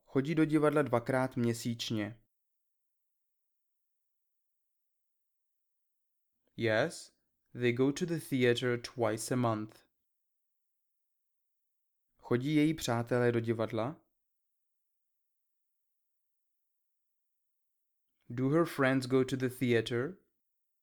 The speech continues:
Ne, její přátelé nikdy nechodí do divadla. No,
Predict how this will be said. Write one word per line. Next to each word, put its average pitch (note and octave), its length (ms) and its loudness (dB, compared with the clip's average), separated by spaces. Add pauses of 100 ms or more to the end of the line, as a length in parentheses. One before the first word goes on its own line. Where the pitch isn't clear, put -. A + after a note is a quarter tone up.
(1700)
Ne, A#2 520 -2 (520)
její A#2+ 260 2
přátelé C3 600 0
nikdy D3 380 2
nechodí B2 420 0
do A#2 120 2
divadla. A2+ 640 -2 (4000)
No, A#2 540 0